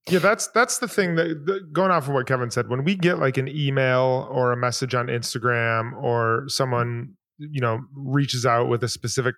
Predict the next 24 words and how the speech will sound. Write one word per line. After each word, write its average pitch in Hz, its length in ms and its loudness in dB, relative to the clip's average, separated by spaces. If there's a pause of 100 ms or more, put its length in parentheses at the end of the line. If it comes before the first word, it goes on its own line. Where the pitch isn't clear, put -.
question 127 320 -2
or 117 100 0
concern 117 400 -2
for 117 140 -4
an 110 80 -2
episode, 123 280 0
it 143 100 0
really 208 200 4
makes 202 220 0
it 160 80 0
feel 151 240 2
real, 110 480 0
and 123 100 -4
it 127 60 -2
makes 135 260 -2
it 147 120 -8
feel, 123 520 0 (500)
uh, 113 600 2
like 120 180 -2 (260)
this, 131 260 0 (160)
this 127 160 -2
project 120 560 0
has 123 160 0
been 117 560 -2